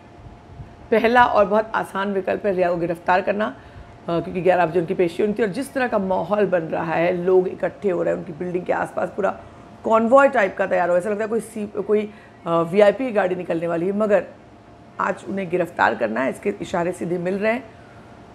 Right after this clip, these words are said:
रिया ने गलती की, उन्होंने समन skip किया, क्योंकि अगर वो चली जाती आसानी से तो ज़्यादा बेहतर था, पर technical issues मैं नहीं जानती।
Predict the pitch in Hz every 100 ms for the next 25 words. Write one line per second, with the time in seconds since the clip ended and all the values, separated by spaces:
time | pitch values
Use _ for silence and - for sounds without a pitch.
0 | - 190 226 269 254 208 226 247 233 220
1 | 214 202 208 - - - 202 196 190 -
2 | - 190 214 208 208 185 190 202 190 208
3 | 226 185 175 180 208 220 202 190 208 -
4 | 180 175 190 190 190 196 - - - 202
5 | 196 208 226 208 220 202 190 185 185 196
6 | 180 214